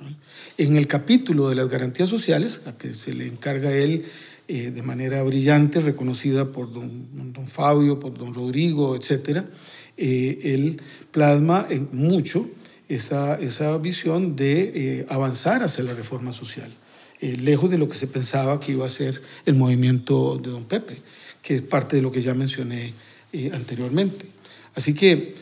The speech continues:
yo diría que él estaba no solo absolutamente convencido, sino que, este, <laughs> había asumido una posición absolutamente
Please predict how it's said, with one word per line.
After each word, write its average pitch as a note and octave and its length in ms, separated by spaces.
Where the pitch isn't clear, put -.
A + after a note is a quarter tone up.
yo D#3 220
diría F3 320
que F3 100
él E3 80
estaba E3+ 720
no E3 240
solo E3 640
absolutamente E3 800
convencido, F3 720
sino C3+ 460
que, D#3+ 140
este, - 840
<laughs> - 180
había C3+ 200
asumido D3 400
una C#3+ 160
posición C3+ 580
absolutamente C#3+ 880